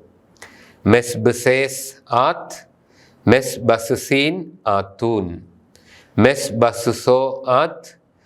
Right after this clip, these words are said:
Mes basuson aten. Mes beses no. Mes basusin nan. Mes basuso no.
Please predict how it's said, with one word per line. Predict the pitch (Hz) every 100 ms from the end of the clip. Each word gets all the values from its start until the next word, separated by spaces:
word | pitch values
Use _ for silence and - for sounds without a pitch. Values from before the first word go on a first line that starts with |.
| _ _ -
Mes | 120 131 -
basuson | 107 110 107 123 - 127 127 151 180 - -
aten. | 98 95 95 - 117 95 - - - _ _ - - - - -
Mes | 107 127 -
beses | 120 127 123 143 160 - - - 117
no. | 113 127 165 196 - _ _ _ _ -
Mes | 110 135 -
basusin | - 117 113 - 110 - 131 143 180 170 -
nan. | 113 107 110 95 87 - _ _ _ _ _ _ -
Mes | 110 139 -
basuso | 117 113 113 - 120 - 127 131 135 135 117
no. | 113 143 185 196